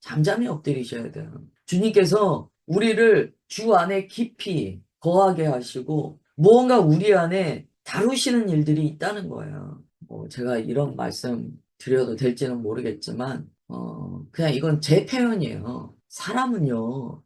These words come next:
가기도 하고 오기도 해요. 왜냐하면 이거를 내가 사람을 사랑하지 않는다, 그 개념이 아니에요. 주님께 가만히 거하다 보면은요, 이렇게 밀물과 썰물처럼요, 사람도 그렇게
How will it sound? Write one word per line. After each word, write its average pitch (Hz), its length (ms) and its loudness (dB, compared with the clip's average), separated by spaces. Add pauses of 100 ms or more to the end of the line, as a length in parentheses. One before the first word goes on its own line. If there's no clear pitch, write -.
(120)
가기도 147 560 0
하고 123 360 -4
오기도 139 360 -2
해요. 117 360 -10 (240)
왜냐하면 156 680 2 (200)
이거를 233 500 4 (160)
내가 170 220 4
사람을 285 460 0
사랑하지 294 600 -2
않는다, 160 400 0
그 160 140 -8
개념이 143 480 -2
아니에요. 95 580 -12 (200)
주님께 151 1040 2 (120)
가만히 - 520 -4
거하다 165 440 0
보면은요, 120 840 -6 (180)
이렇게 185 380 4
밀물과 233 640 2
썰물처럼요, 156 1080 -4 (160)
사람도 269 540 0
그렇게 165 680 2